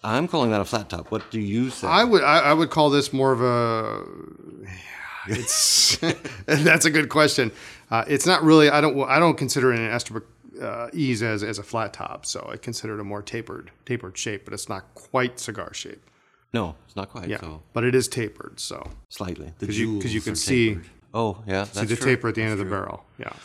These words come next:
Speaker 1: Well, that's why I
Speaker 2: Top.
Speaker 1: put the question here, because I couldn't, I figured I'd bring the expert.
Speaker 2: Yeah, I would call it tapered.
Speaker 1: Ta-, so as a third category, we have torpedo, flat, and tapered.
Speaker 2: Sure.
Speaker 1: <laughs> Okay. You heard
Speaker 2: And,
Speaker 1: it
Speaker 2: and
Speaker 1: here.
Speaker 2: Esterbrook, I don't know.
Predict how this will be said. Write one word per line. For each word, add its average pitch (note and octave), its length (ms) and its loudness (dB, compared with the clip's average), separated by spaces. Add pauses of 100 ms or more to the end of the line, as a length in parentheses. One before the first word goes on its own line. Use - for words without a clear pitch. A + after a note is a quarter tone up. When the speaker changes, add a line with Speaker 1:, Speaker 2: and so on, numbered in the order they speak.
(140)
Speaker 1:
Well, D3 120 2
that's D#3+ 160 2
why D#3 100 2
I - 20 2
Speaker 2:
Top. C#3+ 100 0
Speaker 1:
put D#3 100 2
the C3 80 -6
question A#2 320 -2
here, F#2 140 -2
because G#2+ 360 -4
I G#2 120 2
couldn't, G#2+ 420 -4 (300)
I G2 100 -6
figured G#2 260 -4
I'd F#2 140 -6
bring G2 160 -4
the E2 60 -6
expert. C3+ 180 -2
Speaker 2:
Yeah, D3+ 340 2
I F#3+ 120 4
would A#3 160 0
call E3+ 200 4
it C#3 100 2
tapered. - 400 0 (600)
Speaker 1:
Ta-, A#2 260 -4
so A#2+ 280 0
as G2 160 -2
a G#2+ 80 -10 (160)
third C#3+ 280 -2
category, D#3+ 420 -8 (480)
we G#2+ 80 -6
have G#2+ 280 -4 (340)
torpedo, C#3+ 680 -2
flat, C3 360 -6
and A#2 140 -2
tapered. - 380 -4 (540)
Speaker 2:
Sure. A2+ 380 -4
Speaker 1:
<laughs> - 80 -16
Okay. C#3 300 0 (300)
You A#2 120 -2
heard E3 180 0
Speaker 2:
And, D#3+ 120 6
Speaker 1:
it C#3+ 60 4
Speaker 2:
and E3+ 140 6
Speaker 1:
here. F3 80 8
Speaker 2:
Esterbrook, B2 480 2 (140)
I A2+ 60 -8
don't A2 40 -8 (120)
know. G2 160 -6